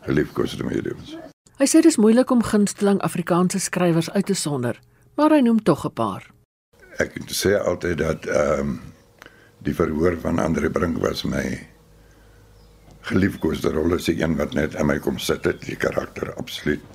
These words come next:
Speaker 1: Frederik Bezuidenhout. Ehm, geniet moet dit P G wees, van senior af, dwars deur al sy stukke. En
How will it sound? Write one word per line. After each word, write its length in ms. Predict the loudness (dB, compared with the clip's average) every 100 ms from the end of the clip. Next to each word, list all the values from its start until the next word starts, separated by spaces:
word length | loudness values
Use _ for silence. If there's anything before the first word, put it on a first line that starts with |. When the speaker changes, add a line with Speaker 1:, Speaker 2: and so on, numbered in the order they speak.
| -20
Speaker 1:
Frederik 500 | -4 -4 -2 -4 -6
Bezuidenhout. 640 | -10 -4 -2 -2 -4 -6 -14 -20 -20 -20 -20 -20 -20 -20 -6
Ehm, 520 | 0 0 0 -2 -4 -6 -8 -10 -20 -20 -20 -20
geniet 720 | -2 0 0 0 0 -2 -10 -12 -12 -20 -20 _ _ _ _ _ _ -4
moet 220 | 0 2
dit 180 | 2 2
P 40 |
G 380 | -2 -2 -2 -2
wees, 460 | 0 -4 -6 -10 -18 -20 _ _ _ _ _ _
van 400 | -4 -2 -4 -4
senior 560 | -6 0 2 2 0
af, 240 | 0 -4 -4
dwars 300 | -2 -2 -2
deur 340 | -2 -2 -2
al 140 | -4 -4
sy 140 | -4
stukke. 420 | -6 -4 -4 -4 -6 -12 -20 -20 -20 _ -20 -12 -4
En 800 | -2 0 0 0 -2 -2 -6